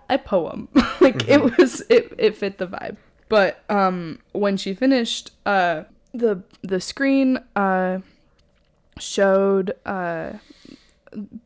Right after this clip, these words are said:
Speaker 1: a forest, but this time it wasn't, like, an old forest like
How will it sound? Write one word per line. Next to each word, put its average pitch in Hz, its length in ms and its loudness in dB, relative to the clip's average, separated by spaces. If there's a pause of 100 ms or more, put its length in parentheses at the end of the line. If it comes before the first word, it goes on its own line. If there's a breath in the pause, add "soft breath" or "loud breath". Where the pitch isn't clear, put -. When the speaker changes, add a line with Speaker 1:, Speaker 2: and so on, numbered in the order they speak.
Speaker 1:
a 220 100 0
forest, 233 600 0
but 208 160 -4
this 247 140 -2
time 269 240 0
it 233 100 -2
wasn't, 190 300 0
like, 175 200 -4
an 185 200 -6
old 185 680 2 (440 soft breath)
forest 175 680 -2
like 165 460 -8